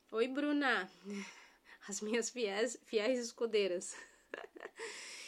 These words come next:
Então, se você não quer vender nada, quer só ficar produzindo conteúdo e entretendo a galera que tá aí no teu Instagram, beleza, tranquilo. Mas se você quer vender,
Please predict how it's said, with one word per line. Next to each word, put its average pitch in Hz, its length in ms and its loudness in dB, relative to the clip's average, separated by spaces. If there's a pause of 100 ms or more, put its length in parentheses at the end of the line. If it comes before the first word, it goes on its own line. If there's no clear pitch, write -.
(220)
Então, 226 200 6
se 247 80 2
você 277 200 2
não 311 100 4
quer 302 140 4
vender 277 260 4
nada, 226 500 4
quer 214 180 4
só 226 200 4
ficar 247 500 6
produzindo 226 420 4
conteúdo 233 680 2
e 190 400 -4 (500)
entretendo 254 600 4
a 262 40 4
galera 214 380 4
que - 80 -16
tá 202 200 2
aí 208 200 0
no 247 100 -2
teu 220 140 -2
Instagram, 220 520 0
beleza, 269 540 0
tranquilo. 214 600 -4 (280)
Mas 185 140 -4
se 208 60 -6
você 202 180 -4
quer 214 140 0
vender, 240 520 2